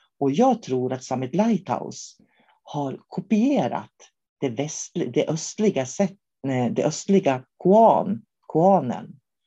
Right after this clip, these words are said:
Och det är därför de kallar det för strålar. Så man har helt enkelt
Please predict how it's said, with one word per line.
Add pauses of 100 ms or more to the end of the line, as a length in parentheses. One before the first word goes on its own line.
(640)
Och
det
är
därför
de
kallar
det
för
strålar.
Så
man
har
helt
enkelt